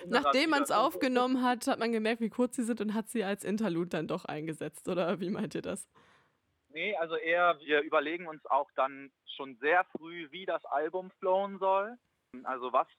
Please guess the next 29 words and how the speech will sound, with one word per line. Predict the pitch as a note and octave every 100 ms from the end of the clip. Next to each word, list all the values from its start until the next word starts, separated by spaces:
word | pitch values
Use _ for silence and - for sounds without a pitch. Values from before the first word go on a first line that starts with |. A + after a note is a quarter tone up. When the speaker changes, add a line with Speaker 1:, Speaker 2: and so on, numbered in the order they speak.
| _ _ _ _
Speaker 1:
das | C#3+ -
Album | C3 C#3+ E3+ E3+ E3
für | - D#3+
ein | D3
Tempo | C3+ D3+ F#3 F#3+ F3+
haben | F#3 F#3 E3
soll | F3 F3
und | F3+ -
so | E3+
weiter. | D#3+ F#3 - F3 D#3
Und, | D3 B2+ -
äh, | B2+ B2
da | B2+
sind | F3 E3
wir | C3+
halt | C3+ B2
auch, | B2+ C3+ _ _ _ _ _
was | B2 -
man | C#3+ C#3+
ja | B2+
auch | C3+
auf | C3+
dem | B2
Album | C3 B2+ B2
davor | A2+ C3+ C3+ C#3+
vielleicht | - C3+ -
schon | C#3
gemerkt | C3+ B2 C#3 -
hat, | C#3+